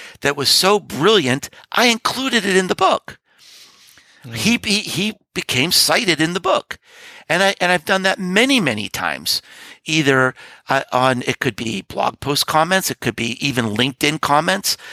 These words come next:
Speaker 1: I'll go back to the people. I said, "Hey, can I use that comment in my book?" And of course, they're usually, you know, very enthused about that. Um, so, uh, yeah, so I use my blog as an R and D department for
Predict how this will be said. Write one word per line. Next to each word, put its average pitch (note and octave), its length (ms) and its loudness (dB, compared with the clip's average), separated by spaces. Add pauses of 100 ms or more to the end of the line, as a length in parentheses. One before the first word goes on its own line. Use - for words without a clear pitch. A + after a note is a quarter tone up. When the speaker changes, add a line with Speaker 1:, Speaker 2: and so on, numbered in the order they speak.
(120)
Speaker 1:
I'll A2+ 80 0
go A#2 180 0
back G#2+ 300 -2
to A#2 100 -6
the A#2 80 -8
people. - 280 -4
I - 20 0
said, D#3 180 2
"Hey, F3 140 2
can B2 180 -4
I C3+ 60 0
use D#3 240 -6
that C#3 160 -2
comment C#3+ 320 -2
in D3 80 -4
my D3+ 100 0
book?" - 320 -6 (320)
And C3+ 80 -2
of - 140 -4
course, D3+ 240 0
they're C3+ 180 0
usually, C3 460 0 (240)
you C3 100 -2
know, A2+ 80 2
very C3 320 2
enthused E3+ 400 -2
about G2+ 320 -4
that. - 240 -6 (640)
Um, C3+ 420 0 (760)
so, D#3+ 720 2
uh, D3 460 2
yeah, F#3 220 -2
so - 260 -2
I D#3+ 220 2
use D#3 840 -4
my C3+ 100 0
blog C3 540 0
as A2 120 -4
an A2+ 160 -6
R C3+ 140 4
and B2 140 0
D C#3+ 120 -2
department - 560 -4 (300)
for B2 560 -2